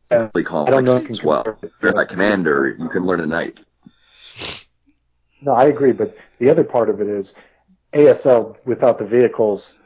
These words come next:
Speaker 2: and with, you know, without any vehicles is actually not that complicated.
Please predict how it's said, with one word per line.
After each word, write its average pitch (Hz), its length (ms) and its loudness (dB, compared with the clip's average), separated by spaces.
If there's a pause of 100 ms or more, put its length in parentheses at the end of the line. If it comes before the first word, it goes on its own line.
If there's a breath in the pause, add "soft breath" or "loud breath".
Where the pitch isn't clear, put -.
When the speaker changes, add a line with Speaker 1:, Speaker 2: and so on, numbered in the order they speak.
(160)
Speaker 2:
and 123 160 -6
with, - 320 -6
you 117 160 -4
know, 107 80 -4
without 104 320 2
any 104 160 -4
vehicles 95 880 0
is 104 160 -6
actually 107 380 -2
not 104 400 -6
that 95 240 -8 (100)
complicated. 95 800 -6